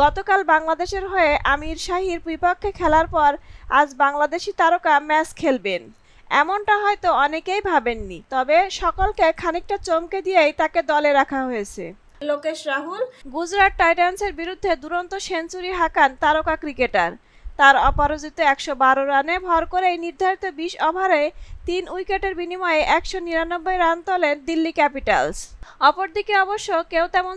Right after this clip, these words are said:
সাপোর্ট দিলে রানটা আরেকটু বাড়তে পারত, তবে তা হয়নি। রাহুলের একশো বারো রানের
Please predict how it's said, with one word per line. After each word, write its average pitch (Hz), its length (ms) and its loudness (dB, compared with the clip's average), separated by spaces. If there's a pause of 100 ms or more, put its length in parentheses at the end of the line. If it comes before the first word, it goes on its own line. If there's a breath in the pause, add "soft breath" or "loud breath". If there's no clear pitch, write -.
সাপোর্ট 330 320 -2 (100)
দিলে 339 200 2 (160)
রানটা 311 280 2 (100)
আরেকটু 320 380 0
বাড়তে 285 260 0 (100)
পারত, 214 240 0 (680 soft breath)
তবে 320 220 0 (100)
তা 381 80 4 (120)
হয়নি। 220 360 2 (260)
রাহুলের 370 440 4 (140)
একশো 339 220 -2 (100)
বারো 285 260 4
রানের 349 280 2